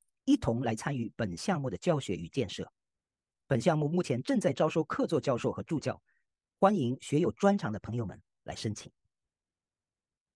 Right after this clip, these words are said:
Kifa 学院目前已经开设的专业包括临床心理辅导硕士、工商管理硕士，也就是M B A。在二零二三年的秋季将开设M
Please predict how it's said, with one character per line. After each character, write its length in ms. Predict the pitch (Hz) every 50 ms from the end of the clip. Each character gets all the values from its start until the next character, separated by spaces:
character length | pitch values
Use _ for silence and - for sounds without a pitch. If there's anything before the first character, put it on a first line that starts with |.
| _ _ _ _ _ _ _ _ _ _ _ _ _ _ _
Kifa 180 | - 214 214
学 100 | 165 165
院 100 | 165 180
目 120 | 190 208 190
前 200 | - 175 160 -
已 140 | - 135 127
经 180 | - 220 240
开 240 | 254 - 269 247 240
设 140 | 233 - 202
的 80 | 135
专 220 | 110 - 156 147 151
业 160 | 143 - - _ _ _ _ _ _ _ _ _ _ _
包 120 | - 147 151
括 240 | - 160 139 127 - _ _ _ _ _ _ _ _ _
临 140 | - 110 139
床 160 | 175 - 139
心 140 | 135 - 170
理 80 | 151 123
辅 100 | - -
导 140 | 131 101 -
硕 160 | - 127 127
士、 240 | - - 82 - - _ _ _ _ _ _ _ _ _ _ _
工 180 | - 202 214
商 200 | 233 226 226 208
管 180 | 208 - 120 110
理 80 | 95 -
硕 180 | - - 113
士， 240 | 80 - - 67 - _ _ _ _ _ _
也 100 | 98 95
就 80 | 110
是 80 | 117 - -
M 140 | 123 131
B 160 | 135 147 147 147
A。 120 | 143 143 - _ _ _ _ _ _ _ _ _ _ _ _ _ _ _ _ _ _
在 100 | - 170
二 100 | - 240
零 100 | 226 220
二 140 | 233 247 240
三 160 | 220 240 233
年 80 | 233 185
的 80 | 156
秋 200 | 139 - - 175
季 200 | 165 - - 110 - _ _ _ _ _ _ _
将 120 | - 113
开 140 | 110 - 135
设 180 | - 147 131 -
M 180 | - 160 160